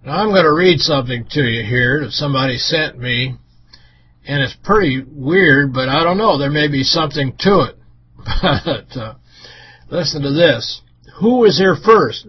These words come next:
black people or white people? I'm sure you've heard about out of Africa theory, which basically states that we have all come from Africa. That if you go black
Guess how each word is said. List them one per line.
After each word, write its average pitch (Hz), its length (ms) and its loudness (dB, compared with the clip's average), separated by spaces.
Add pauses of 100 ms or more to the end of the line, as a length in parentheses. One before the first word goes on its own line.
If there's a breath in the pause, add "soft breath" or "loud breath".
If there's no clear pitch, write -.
black 147 400 2
people 202 340 -2
or 151 280 -4
white 190 300 0
people? 98 420 -10 (840 soft breath)
I'm 127 180 -6
sure 240 300 8
you've 156 200 4
heard 160 240 4
about 139 500 -2
out 151 240 2
of 135 80 0
Africa 139 540 4
theory, 131 440 -2
which 123 400 -10
basically 135 560 2
states 139 460 -2
that 117 140 -8
we 131 320 -4 (420 soft breath)
have 127 160 -4
all 156 380 2
come 151 260 2
from 143 200 -2
Africa. - 600 2 (840 soft breath)
That 143 200 2
if 143 160 2
you 131 100 -2
go 156 260 6
black 151 560 4